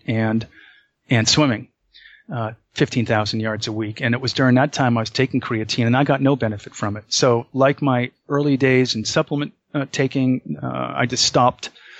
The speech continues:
And creatine, despite the fact that I know a lot of people that have success with it and feel it helps them recover better, I, I just felt like it just didn't work for me. It was a lot of effort, a lot of drinking, you know, powder and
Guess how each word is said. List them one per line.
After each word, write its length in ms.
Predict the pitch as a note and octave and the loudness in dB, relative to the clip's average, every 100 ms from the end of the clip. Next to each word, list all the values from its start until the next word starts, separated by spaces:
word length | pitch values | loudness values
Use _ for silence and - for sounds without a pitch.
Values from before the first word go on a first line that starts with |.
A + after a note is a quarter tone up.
| - - _ | -20 -20 _
And 400 | B2+ A#2+ A#2 A#2 | 0 2 2 0
creatine, 600 | - D3+ C3 A#2 C3+ B2 | -2 2 2 4 4 4
despite 360 | A#2 - D3 D3 | 2 0 0 0
the 60 | |
fact 280 | - C3+ B2 | 0 0 0
that 120 | B2 | -2
I 80 | A#2 | -2
know 180 | A#2 A2+ | -2 -4
a 20 | |
lot 280 | A2 A#2 C#3 | 0 2 2
of 60 | C#3 | 0
people 280 | C3+ B2 B2+ | -6 -6 -6
that 120 | A2+ | -2
have 160 | A#2+ | -4
success 460 | - B2+ - A#2+ - | -4 -4 0 -2 -2
with 120 | A2+ | -2
it 200 | A2+ A2 | 0 -2
and 120 | G#2+ | -2
feel 180 | B2+ A#2 | -2 -2
it 60 | - | 0
helps 200 | A#2 - | -2 0
them 120 | A2+ | -4
recover 360 | G#2+ - B2 A#2 | -4 -2 0 0
better, 400 | A2+ A2+ A2+ A#2 - - - | 0 0 0 -4 -14 -20 -6
I, 100 | D3 - - | -6 -4 -4
I 80 | |
just 280 | D3 C#3+ - | -2 -2 0
felt 240 | - C3+ B2+ | 2 2 4
like 240 | B2+ - | 0 -2
it 400 | _ _ _ - | _ _ _ -10
just 140 | E3+ | -4
didn't 160 | E3 C3 | 2 4
work 180 | B2+ - | 4 0
for 100 | A2+ | -6
me. 160 | G#2 | -6
It 100 | G#2+ | -8
was 100 | - | -6
a 40 | A#2+ | -2
lot 300 | B2 C#3 C#3+ | 4 6 6
of 100 | C3 | 4
effort, 300 | B2+ C3+ A#2 | 0 0 -2
a 40 | |
lot 260 | A2 B2+ B2+ | 2 2 2
of 100 | A#2 | -2
drinking, 580 | B2 B2 C3 A#2 A#2 B2 | -2 0 2 0 0 -2
you 100 | A#2 | -4
know, 100 | A2 | -2
powder 480 | A#2+ A#2+ A#2 A#2+ A2+ | 0 2 2 0 -2
and 240 | G#2+ | -6